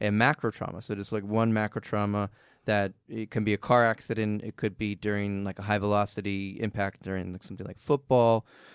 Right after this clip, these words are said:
or, uh, jumping out of a, a helicopter if you're in the military or something like that.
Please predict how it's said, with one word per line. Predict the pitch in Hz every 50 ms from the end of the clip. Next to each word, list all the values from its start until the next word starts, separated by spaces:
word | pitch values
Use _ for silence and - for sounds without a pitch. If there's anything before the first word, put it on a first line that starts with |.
| - - _ _ _
or, | - 92 92 95 95 95 92 92 90 87 87 90 -
uh, | 90 95 95
jumping | - - 113 98 - 101
out | 98 98 95
of | 95 87 90
a, | 92 90 90 - 151 190 _
a | - 95 95 - - -
helicopter | - 127 123 131 127 - 123 113 113 - - 117
if | 110 -
you're | - 95
in | 95
the | 95
military | 95 104 107 107 - - 107 104 104
or | 101
something | - 104 104 101
like | 101 -
that. | - 98 98 95